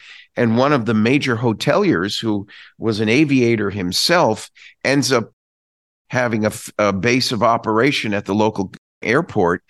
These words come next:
and he had the Honda Jet that, uh, you have interest in, and he ends up hearing me talk about this Icon A five.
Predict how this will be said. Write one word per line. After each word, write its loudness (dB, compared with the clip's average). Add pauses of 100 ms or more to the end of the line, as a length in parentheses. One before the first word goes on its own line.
(420)
and 0
he 0
had 0
the 0
Honda 0
Jet -2 (500)
that, -2 (440)
uh, -14
you 2
have 2 (720)
interest -2
in, 0
and 0
he 0
ends 0
up 0 (1600)
hearing 2
me 2
talk -2
about -2
this -2
Icon -2
A 0
five. -2